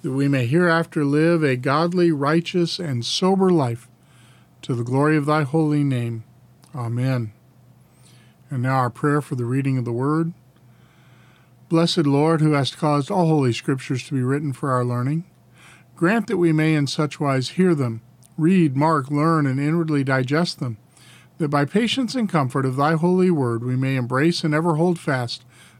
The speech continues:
the blessed hope of everlasting life, which thou hast given us in our Savior, Jesus Christ. Amen.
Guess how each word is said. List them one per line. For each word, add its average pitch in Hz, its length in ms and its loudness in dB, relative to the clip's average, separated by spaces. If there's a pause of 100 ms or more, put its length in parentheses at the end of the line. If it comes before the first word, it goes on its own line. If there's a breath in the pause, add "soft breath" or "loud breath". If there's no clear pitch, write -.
(120)
the 151 100 -2
blessed 185 320 0
hope 190 240 2
of 185 100 -2
everlasting 180 720 0
life, 123 320 -4 (540 soft breath)
which 151 220 -6
thou 151 180 2
hast 139 220 -2
given 165 200 0
us 165 220 0
in 170 80 2
our 170 100 2
Savior, 123 440 -2
Jesus 127 360 -4
Christ. - 460 -8 (2000)
Amen. 131 540 0